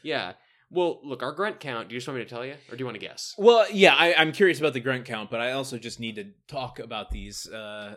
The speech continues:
Speaker 2: these grunts some more, but
Speaker 1: They
Speaker 2: what's the, what, what was the number?
Speaker 1: The number, the total number of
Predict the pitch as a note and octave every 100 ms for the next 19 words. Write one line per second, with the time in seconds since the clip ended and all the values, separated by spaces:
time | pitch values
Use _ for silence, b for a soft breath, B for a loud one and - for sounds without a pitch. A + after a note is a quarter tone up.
0 | B2+ C3 B2 A2+ C#3+ D#3 G2+ F#2 F2+ F#2
1 | F2+ _ _ _ _ A#2+ - C#3 D#3+ E3+
2 | D3+ F#3+ F#3+ E3 F3 E3+ - D3 C3+ C3
3 | - _ C3+ C3 G#2+ F2 - _ - C#3
4 | D#3+ B2+ C3+ C3+ D3+ D#3+ E3+ E3